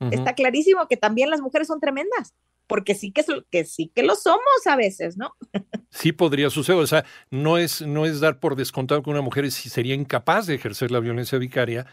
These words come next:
Speaker 1: contra, contra un esposo.
Speaker 2: Así es, y, y bueno, aquí lo, lo importante es señalar que efectivamente esto escala de una manera muy rápida,
Speaker 1: Ujú.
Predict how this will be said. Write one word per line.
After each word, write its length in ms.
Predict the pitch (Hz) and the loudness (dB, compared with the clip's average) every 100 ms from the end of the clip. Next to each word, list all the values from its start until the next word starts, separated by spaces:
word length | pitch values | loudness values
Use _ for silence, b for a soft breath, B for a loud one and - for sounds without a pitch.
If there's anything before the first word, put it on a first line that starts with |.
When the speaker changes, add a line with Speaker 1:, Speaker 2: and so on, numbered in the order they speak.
| b b b | b b b
Speaker 1:
contra, 680 | - 104 98 101 95 92 92 - | -10 -8 -4 -4 -4 -4 -10 -10
contra 380 | 104 95 107 110 | -8 -6 -4 -2
un 160 | 127 | -2
esposo. 400 | 139 - 196 - - | -2 0 -2 -2 -8
Speaker 2:
Así 320 | 214 208 226 220 | -8 -4 0 0
es, 180 | 220 | 0
y, 180 | 226 196 | -2 -4
y 220 | 208 208 190 | -4 -6 0
bueno, 200 | 202 214 | 0 2
aquí 280 | 214 - 220 | 0 2 4
lo, 100 | 214 | 4
lo 200 | 220 202 | 4 2
importante 920 | 202 190 190 190 196 202 208 220 202 202 | 2 2 0 2 0 0 0 0 0 -2
es 160 | 196 - B B B | -4 -16 B B B
señalar 680 | - 202 196 185 190 208 - _ _ _ _ | 0 2 4 4 2 0 -4 _ _ _ _
que 500 | 190 190 196 220 - _ | -2 -2 -2 -6 -8 _
efectivamente 800 | - 196 196 - 247 247 240 240 | -4 0 0 2 2 2 2 2
esto 500 | 226 - 240 240 - _ - | 2 2 0 0 -6 _ -10
escala 760 | 190 - 247 233 220 220 247 _ - | -10 -4 0 4 4 2 -2 _ -2
de 140 | 208 | -2
una 180 | 214 220 | 0 -2
manera 460 | 214 208 208 208 _ | -2 0 0 -2 _
muy 240 | 208 226 294 | 0 2 4
rápida, 640 | 247 226 - 220 202 247 _ 135 | 2 0 -2 -4 -4 -6 _ -6
Speaker 1:
Ujú. 300 | 123 117 | -4 -4